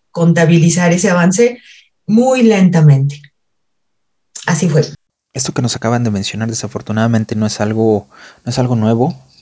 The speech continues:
Speaker 2: Sin embargo, es sorprendente que en la actualidad aún siga sucediendo.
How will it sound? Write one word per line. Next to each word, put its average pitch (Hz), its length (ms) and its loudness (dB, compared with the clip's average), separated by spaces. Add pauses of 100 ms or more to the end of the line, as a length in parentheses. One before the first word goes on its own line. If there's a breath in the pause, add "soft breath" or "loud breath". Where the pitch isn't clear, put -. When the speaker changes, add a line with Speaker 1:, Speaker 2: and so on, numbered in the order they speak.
Speaker 2:
Sin 113 240 -8
embargo, 120 420 0
es 131 60 -2
sorprendente 120 720 -4
que 107 120 -10
en 101 80 -4
la 92 60 -2
actualidad 101 640 -4
aún 98 220 -2
siga 95 300 -4
sucediendo. 95 680 -6